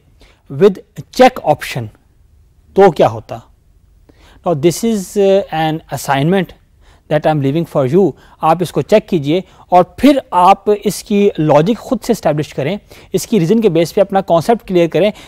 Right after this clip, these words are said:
कि अगर हम यही व्यू दोबारा डिफाइन कर लें with the, with check option, और फिर देखिए कि जब हम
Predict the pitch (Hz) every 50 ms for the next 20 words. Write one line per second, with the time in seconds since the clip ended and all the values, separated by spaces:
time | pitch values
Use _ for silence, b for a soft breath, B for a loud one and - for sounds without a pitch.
0 | B B - 226 226 - 208 196 196 240 247 247 214 160 175 160 160 202 262 240
1 | 233 240 226 185 175 147 139 147 180 214 226 - - 190 170 165 156 147 139 123
2 | 131 175 233 247 - _ _ _ _ _ _ _ _ _ _ _ _ _ _ _
3 | _ _ _ - 185 175 202 208 202 - _ _ _ - 143 185 226 185 180 -
4 | - 254 254 - - - 143 - - - - 113 104 - _ _ _ _ _ _
5 | _ _ _ b b b b b b 202 - - - - 339 349 302 240 180 -
6 | - - 202 214 208 247 208 165 175 208 202 180 185 208 214 214